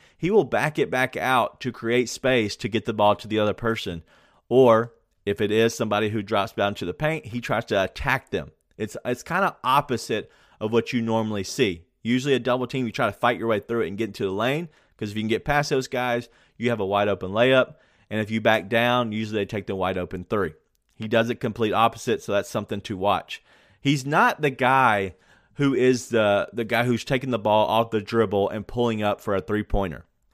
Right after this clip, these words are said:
He absolutely will do that. So don't be shocked when you see that happen. But he doesn't do it, and he's not as good of a shooter when he does that. When he shoots off the dribble, he's not as good.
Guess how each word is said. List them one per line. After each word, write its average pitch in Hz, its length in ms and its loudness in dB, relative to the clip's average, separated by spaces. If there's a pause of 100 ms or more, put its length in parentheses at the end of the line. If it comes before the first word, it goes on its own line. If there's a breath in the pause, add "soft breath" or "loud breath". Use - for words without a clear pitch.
He 156 200 -4
absolutely 151 580 0
will 110 360 4
do 120 280 2
that. 80 340 -6
So - 160 -6
don't 147 280 0
be 185 120 -2
shocked 135 560 2 (280 soft breath)
when 117 160 -2
you 110 100 0
see 127 240 2
that 107 200 0
happen. 123 420 -2 (840)
But 156 440 0 (300)
he 120 120 -2
doesn't 123 480 2
do 135 220 8
it, 104 220 0
and 107 160 -6
he's 107 200 -4
not 110 300 0
as 120 320 -2
good 117 200 2
of 131 80 0
a 131 80 4
shooter 131 640 0 (300 soft breath)
when 104 180 -4
he 110 140 -4
does 113 320 2
that. 80 200 -2
When 101 100 -6
he 104 60 -4
shoots 160 340 -2
off 151 180 0
the 151 80 -4
dribble, 131 380 -2
he's 113 200 -6
not 107 240 0
as 107 140 -2
good. 90 320 -2